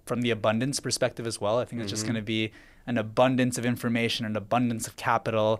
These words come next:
Speaker 2: For
Speaker 1: an
Speaker 2: sure.
Speaker 1: abundance of media. And I do think we will reach there. I think for now, where we really found this taking the U R L into the I R L or whatever you wanna call it, this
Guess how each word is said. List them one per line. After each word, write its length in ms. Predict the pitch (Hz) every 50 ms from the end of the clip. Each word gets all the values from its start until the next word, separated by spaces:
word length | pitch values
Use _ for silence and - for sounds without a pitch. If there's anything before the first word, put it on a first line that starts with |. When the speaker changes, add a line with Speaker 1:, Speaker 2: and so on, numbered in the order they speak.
| - -
Speaker 2:
For 60 | -
Speaker 1:
an 40 | -
Speaker 2:
sure. 160 | - - 120
Speaker 1:
abundance 560 | 113 113 113 117 123 120 127 127 123 123 123
of 80 | 120 120
media. 640 | 117 113 117 117 117 120 117 117 117 117 113 113 107 - - - - - - - _ - - - - - _ - - _ - - - - - - - - - - - _ _ -
And 140 | 139 143
I 60 | 139 139
do 360 | 131 120 123 151 185 214 214
think 400 | 190 - - 196 220 214 185 -
we 120 | 160 151
will 240 | 127 131 143 139 131
reach 340 | 123 123 131 - - - -
there. 120 | 143 127
I 100 | 120 117
think 220 | - 160 160 151 -
for 160 | - 151 135
now, 640 | 127 123 123 117 120 127 127 139 156 170 180 175 - - - - - _ _ _ _ _ - - - - - - - - - _ _ -
where 340 | - 131 131 147 139 135 135
we 140 | 127 139 139
really 260 | 139 147 165 165 147
found 400 | 143 - - 131 123 127 127 127
this 300 | 123 117 - - - - - - - -
taking 580 | - - - 147 139 131 135 143 131 135 135 117
the 80 | 123
U 500 | 120 117 113 117 123 113 120 139 139 135
R 200 | 131 127 127 123
L 220 | 123 120 120 117 117
into 200 | 120 110 - 110
the 140 | 117 -
I 180 | 117 117 117 120
R 120 | 120 123
L 120 | 123 123 131
or 80 | 127
whatever 200 | 117 113 117 117
you 100 | 123 120
wanna 180 | 117 113 110 110
call 240 | - - 117 113 123
it, 40 | 120
this 140 | 120 -